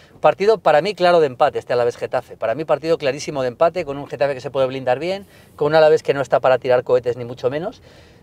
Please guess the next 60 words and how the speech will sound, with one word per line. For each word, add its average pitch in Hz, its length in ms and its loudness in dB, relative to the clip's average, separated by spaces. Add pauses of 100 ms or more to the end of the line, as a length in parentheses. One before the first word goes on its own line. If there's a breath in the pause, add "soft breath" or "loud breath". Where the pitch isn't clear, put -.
(120)
Pero 139 220 4
partido 147 340 4
cerrado, 160 460 4
seguramente 147 420 0
de 135 80 -2
pocos 147 300 -2
goles, 165 340 0
y 156 60 -4
para 123 180 0
mí 170 160 -6
partido 180 300 0
claro 165 160 2
de 123 60 2
empate, 151 340 -2
¿eh? 185 60 -10
Ya 135 120 -6
sé 151 140 -4
que 151 100 0
el 147 80 0
empate 147 300 0
es - 120 -6
el 139 120 -8
resultado 139 280 -2
menos 139 320 -6 (100)
habitual, 135 520 0 (480 soft breath)
pero 127 540 4
es 123 100 -6
un 170 80 -10
partido, 170 320 -2
es 156 140 -8
un 190 80 -6
resultado 165 360 0
que 175 80 2
a 151 40 2
mí 151 40 -10
me 143 80 -4
parece 151 200 -2
bastante 139 360 -4
lógico 120 320 -6
en 104 60 -14
este 117 160 -16
partido. 101 300 -12
Así 127 120 -12
que 170 200 -2 (280 loud breath)
empate 175 360 2
Alavés 143 240 2
Getafe. 120 360 -8 (220 soft breath)
Valencia 175 540 4
Elche. 233 360 0 (520 soft breath)
<clears throat> - 80 -8 (140)
Eh, 143 880 0
el 135 120 0
Elche 160 200 -2
cambió 165 240 2
de 165 40 4
entrenador, 165 460 2
le 165 120 4
ganó 147 180 4
al 156 120 4
Cádiz, 214 440 0